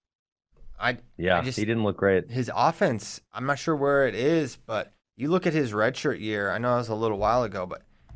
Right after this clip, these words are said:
Speaker 1: he was just scoring way more points. And I know there's some familiarity. Connor Brady is no slouch for sure,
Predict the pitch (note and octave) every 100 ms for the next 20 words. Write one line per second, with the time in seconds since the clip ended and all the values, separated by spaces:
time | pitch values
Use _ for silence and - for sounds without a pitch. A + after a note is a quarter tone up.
0 | - - C3 G#3+ F#3 - - C3 C#3 B2+
1 | A2+ G#2+ G#2 F#2+ - A#2 G#2+ F#2+ G#2 G#2
2 | A#2 B2+ B2+ B2 A#2 A#2 _ _ _ _
3 | _ _ A2 A2 - G#2 - A2 G#2+ A2
4 | G#2+ B2+ B2+ A#2 C3+ C3 G#2 A#2+ A2 G2+
5 | G2 A#2+ A#2+ - F2 C2 C2 - - G#2+
6 | - G2+ C#2+ -